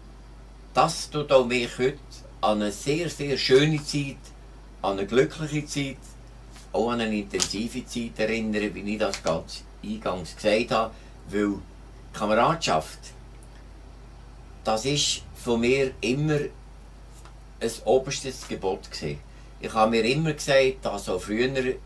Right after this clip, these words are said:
in meiner Sportlerlaufbahn, Kameradschaft ist der Grundstein vom Erfolg. Und das habe ich immer zuoberst an die Fahne geheftet. Und ich glaube,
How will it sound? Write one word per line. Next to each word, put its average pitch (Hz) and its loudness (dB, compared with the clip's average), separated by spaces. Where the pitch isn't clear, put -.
in 87 -6
meiner 90 -2
Sportlerlaufbahn, 139 6
Kameradschaft 117 4
ist 120 -4
der 101 -6
Grundstein 110 -2
vom 95 -6
Erfolg. 85 -2
Und 101 -6
das 117 -2
habe 135 4
ich 117 -2
immer 156 4
zuoberst 139 4
an 120 0
die - -12
Fahne 131 2
geheftet. 139 -4
Und 101 -2
ich 98 -8
glaube, 131 4